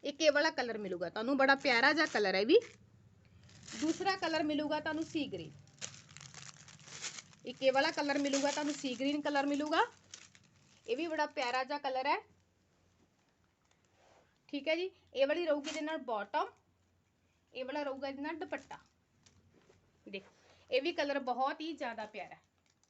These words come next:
ਜੇ ਤੁਹਾਨੂੰ ਇਹਨਾਂ ਸੂਟਾਂ ਵਿੱਚੋਂ ਕੋਈ ਵੀ ਸੂਟ ਪਸੰਦ ਆਉਂਦਾ ਹੈ, ਤਾਂ ਸਕਰੀਨਸ਼ਾਟ ਲੈ ਕੇ ਤੁਹਾਨੂੰ WhatsApp ਨੰਬਰ ਦਿੱਤਾ ਗਿਆ, ਤਾਂ ਸਾਡੇ ਕੋਲੋਂ ਤੁਸੀਂ ਇਹ ਬਾਏ ਕਰ ਸਕਦੇ ਹੋ ਜੀ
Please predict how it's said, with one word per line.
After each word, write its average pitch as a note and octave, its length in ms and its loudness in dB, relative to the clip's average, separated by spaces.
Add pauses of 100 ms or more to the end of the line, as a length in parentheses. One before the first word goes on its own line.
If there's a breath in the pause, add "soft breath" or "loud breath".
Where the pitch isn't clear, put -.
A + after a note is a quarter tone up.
(640)
ਜੇ B3+ 120 -4
ਤੁਹਾਨੂੰ E4+ 220 2
ਇਹਨਾਂ F4+ 180 0
ਸੂਟਾਂ F4+ 260 0
ਵਿੱਚੋਂ F4 260 -6
ਕੋਈ D#4+ 240 0
ਵੀ G4 120 -2
ਸੂਟ F#4 200 -4
ਪਸੰਦ C#4 400 -4
ਆਉਂਦਾ C4+ 240 2
ਹੈ, G#4 100 0 (300 loud breath)
ਤਾਂ D#4 120 0
ਸਕਰੀਨਸ਼ਾਟ D#4+ 680 -4
ਲੈ D#4 200 -2
ਕੇ E4+ 240 0
ਤੁਹਾਨੂੰ E4 540 -2
WhatsApp C#4+ 380 2
ਨੰਬਰ D#4 260 2
ਦਿੱਤਾ D#4 280 0
ਗਿਆ, E4+ 200 6 (1400 soft breath)
ਤਾਂ D#4+ 80 2
ਸਾਡੇ D#4+ 320 2
ਕੋਲੋਂ E4 180 2
ਤੁਸੀਂ E4 320 -4
ਇਹ F#4 60 -4
ਬਾਏ C#4 240 0
ਕਰ A#3+ 140 -4
ਸਕਦੇ F#3 340 -12
ਹੋ F3+ 60 -10
ਜੀ F3+ 180 -16